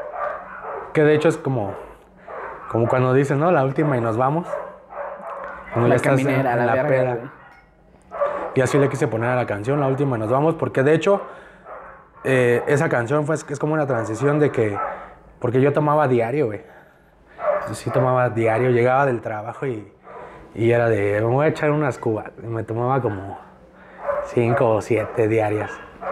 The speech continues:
Speaker 2: Verga.
Speaker 1: <coughs> Y la última y nos vamos era como de, "Ya no estoy tomando, ya estoy como bien". Y por eso la última y me voy.
Speaker 2: Ya, me voy, me duermo.
Speaker 1: Y me duermo. <laughs> Literal, se me dormía.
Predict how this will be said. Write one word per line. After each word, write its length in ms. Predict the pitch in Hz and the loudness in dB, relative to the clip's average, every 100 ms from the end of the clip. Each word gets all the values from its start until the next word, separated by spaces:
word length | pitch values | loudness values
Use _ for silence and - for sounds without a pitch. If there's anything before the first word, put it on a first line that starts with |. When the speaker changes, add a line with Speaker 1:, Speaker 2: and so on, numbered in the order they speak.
| - - - | -8 -10 -10
Speaker 2:
Verga. 500 | - 101 139 143 123 | -6 -4 -4 -4 -6
Speaker 1:
<coughs> 1300 | - 185 - - - - - - - - - 196 - | -2 -4 -4 -16 -20 -16 -16 -16 -2 0 2 -2 -6
Y 80 | 151 | -6
la 120 | 139 | -4
última 320 | 147 175 160 | -4 -4 -4
y 40 | 139 | -4
nos 160 | 120 | -6
vamos 260 | 127 147 165 | -4 -2 0
era 200 | 147 143 | 0 0
como 200 | 131 117 | -2 -4
de, 180 | 107 110 | -2 0
"Ya 140 | 127 | 2
no 100 | 143 156 | 2 0
estoy 180 | 156 | 0
tomando, 540 | 147 139 139 147 160 165 | -2 -2 -2 0 0 0
ya 200 | 135 127 | 0 -2
estoy 260 | 127 127 110 | -2 -2 -2
como 260 | 104 101 | -2 -2
bien". 320 | 104 127 151 160 - - - - - - - - - - - - | 2 2 2 -2 -10 -14 -10 -8 -10 -14 -16 -16 -18 -20 -20 -8
Y 160 | 110 104 | -2 -2
por 180 | - | 0
eso 380 | 107 104 107 101 - | -2 0 -2 -2 -4
la 100 | 104 | -2
última 400 | 117 123 135 139 | -2 -2 -2 -2
y 140 | 101 98 - - - - - - 104 | -4 -8 -14 -20 -20 -20 -20 -18 -12
me 160 | 104 | -6
voy. 140 | 104 120 | -2 -2
Speaker 2:
Ya, 320 | 113 - - | -2 -6 -8
me 140 | 147 123 | -4 -2
voy, 260 | 113 117 - - | -2 -2 -8 -6
me 120 | 123 | -2
duermo. 260 | 123 120 113 - - - | 0 0 -4 -12 -18 -8
Speaker 1:
Y 60 | 120 | -2
me 120 | 107 | -2
duermo. 380 | 101 101 104 - - | -2 -2 -2 -6 -4
<laughs> 1000 | - 147 - - 226 - - 311 226 - | -2 0 -2 2 0 0 -2 0 0 0
Literal, 420 | 127 117 110 113 | 0 0 0 0
se 100 | 117 | -2
me 60 | 117 110 | -2 -4
dormía. 200 | 101 | -6